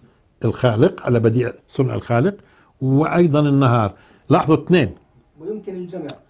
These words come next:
Speaker 1: آه، لاحظوا اثنين.
Speaker 2: بدلالة
Speaker 1: ما،
Speaker 2: الحديث: "إن الشمس والقمر آيتان من آيات الله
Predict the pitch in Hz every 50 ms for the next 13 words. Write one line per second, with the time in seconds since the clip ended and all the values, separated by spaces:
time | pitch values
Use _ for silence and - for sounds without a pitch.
0 | _ - 135 135 - 135 156 170 - 147 160 - - - - - - 170 175 135
1 | 101 87 - _ _ _ _ _ _ _ - 139 143 135 147 143 151 156 151 131
2 | 127 - - - 135 143 143 143 139 - _ - 147 151 143 135 - - 160 147
3 | 139 - 135 127 127 127 - 143 131 127 123 123 123 123 127 131 131 131 - 139
4 | 135 123 120 120 120 - _ _ _ - 139 127 127 123 127 127 139 139 139 123
5 | - - - 123 123 123 127